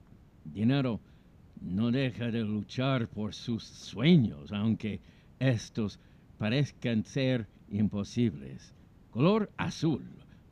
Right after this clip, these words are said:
número trece. Acuario, amor, hacer de, hacerse de rogar no ayuda a la relación. Cuidado que puede terminar perdiendo más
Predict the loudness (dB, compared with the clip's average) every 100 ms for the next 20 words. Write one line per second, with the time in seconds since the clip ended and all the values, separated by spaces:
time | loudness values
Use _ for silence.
0 | 2 8 8 8 4 -2 -8 -18 -20 -12
1 | -6 -6 -6 -12 -14 -18 -20 -20 -20 -16
2 | -14 -6 0 2 4 2 0 -4 -20 -12
3 | -4 0 0 -2 -8 -10 -8 -2 0 0
4 | -2 -4 -8 -16 -20 -20 -20 -12 -4 0
5 | 0 0 -2 -2 -4 -6 -8 -12 -20 -16
6 | -6 0 4 4 4 2 0 2 2 4
7 | 4 4 4 2 -2 -8 -8 -2 0 0
8 | 0 0 -2 -4 -4 0 0 -2 -16 -4
9 | 0 2 2 0 0 -2 -4 -10 -20 -20
10 | -20 -8 2 4 6 6 8 8 6 4
11 | 2 0 0 2 2 2 4 4 2 2
12 | 0 0